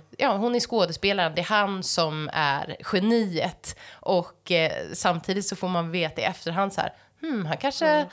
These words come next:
Speaker 1: tog någon av hennes idéer där, till och med någon av hennes, liksom, texter, och att han inte hade frågat om det."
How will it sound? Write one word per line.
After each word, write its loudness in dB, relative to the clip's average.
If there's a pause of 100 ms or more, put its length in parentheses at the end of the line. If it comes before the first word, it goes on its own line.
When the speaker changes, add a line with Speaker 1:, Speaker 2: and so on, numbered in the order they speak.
(200)
Speaker 1:
tog -2
någon 2
av 2
hennes 0
idéer 0
där, 0
till -2
och 2
med 2
någon 2
av 2
hennes, -2 (240)
liksom, -4
texter, 4
och 2
att -4
han 0
inte -2
hade -2
frågat 0
om 2
det." 0